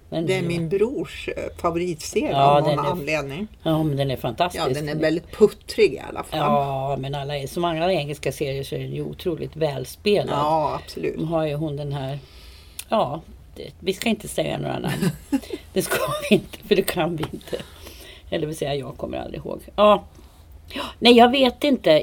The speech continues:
Speaker 1: Jag, jag, jag förstår inte vad, vad det här är. Jag förstår inte det. Jag vet ju barnmorskor som får,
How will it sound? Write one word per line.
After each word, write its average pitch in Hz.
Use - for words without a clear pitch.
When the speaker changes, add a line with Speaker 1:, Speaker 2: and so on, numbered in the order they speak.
Speaker 1:
Jag, 220
jag, 214
jag 214
förstår 262
inte 190
vad, 175
vad 170
det 165
här 156
är. 156
Jag 180
förstår 214
inte 185
det. 131
Jag 165
vet 196
ju 190
barnmorskor 156
som 151
får, 151